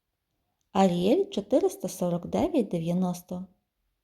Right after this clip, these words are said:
Лоск двісті тридцять п'ять,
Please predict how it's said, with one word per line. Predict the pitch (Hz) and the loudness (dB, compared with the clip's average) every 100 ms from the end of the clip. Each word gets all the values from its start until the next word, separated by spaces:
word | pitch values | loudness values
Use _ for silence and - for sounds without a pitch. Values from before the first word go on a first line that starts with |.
| _ _ _ _ _ _ _ _ _ _ _ _ _ _ _ _ _ _ _ _ | _ _ _ _ _ _ _ _ _ _ _ _ _ _ _ _ _ _ _ _
Лоск | 220 196 190 220 - - | -2 4 6 4 2 -10
двісті | 262 180 175 226 - 330 | -8 -2 -2 -2 -2 -4
тридцять | 190 220 - 359 - | 0 -2 0 -4 -4
п'ять, | 220 202 208 - | -2 -2 -2 -8